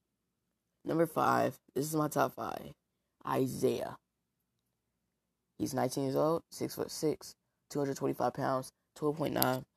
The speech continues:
points per game, four point four, uh, rebounds, two point zero assists, twenty-nine percent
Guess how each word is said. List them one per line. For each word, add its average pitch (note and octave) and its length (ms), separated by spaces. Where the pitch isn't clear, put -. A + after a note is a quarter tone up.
points E3 220
per D#3 60
game, D3 280
four A#2+ 180
point - 240
four, C#3 360
uh, A#2 320
rebounds, C3+ 500
two D3+ 160
point C3 220
zero B2+ 180
assists, B2 440
twenty-nine B2+ 320
percent - 360